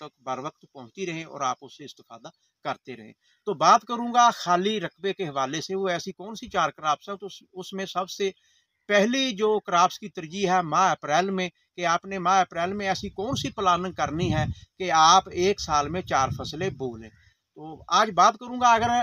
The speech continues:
आपका रकबे में पानी जज़ब करने की सलाहियत है तो आप उसमें,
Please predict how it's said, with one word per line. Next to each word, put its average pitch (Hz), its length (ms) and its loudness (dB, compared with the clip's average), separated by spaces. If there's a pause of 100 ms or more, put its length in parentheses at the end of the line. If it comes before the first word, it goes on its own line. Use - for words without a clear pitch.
(100)
आपका 202 320 4
रकबे 220 520 0
में 208 320 -2 (280)
पानी 180 280 0
जज़ब 214 320 -6
करने 180 300 -2
की 202 180 -12
सलाहियत 147 560 -2
है 143 260 0 (280)
तो 190 180 -8
आप 165 460 6
उसमें, 180 580 -6